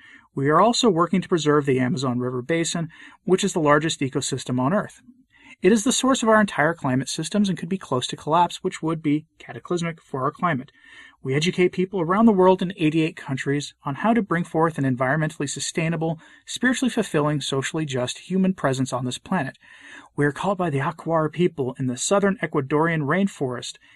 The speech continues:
in their first contact with modern world people. We learned a lot about their wisdom. They told us the most important work we could do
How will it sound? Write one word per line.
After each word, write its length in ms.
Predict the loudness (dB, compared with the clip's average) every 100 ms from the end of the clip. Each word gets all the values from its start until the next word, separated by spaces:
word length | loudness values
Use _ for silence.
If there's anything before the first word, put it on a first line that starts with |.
| _ -8
in 80 | -6
their 100 | -2
first 280 | 0 0 0
contact 500 | 0 2 2 0 0
with 120 | -2
modern 320 | -2 0 -2
world 220 | -2 -4
people. 400 | -4 -6 -6 -14 -16 _ -20 -20 _
We 120 | -4
learned 320 | 2 2 2 0
a 40 |
lot 300 | 4 4 4
about 280 | 2 0 0
their 120 | -2
wisdom. 420 | -2 -2 -4 -6 -10 _
They 100 | -6
told 260 | -2 0 0
us 120 | 0
the 100 | 2
most 220 | 2 2
important 480 | -4 -2 -2 0 -2
work 200 | -4 -2
we 100 | -4
could 180 | -2 -2
do 280 | 2 2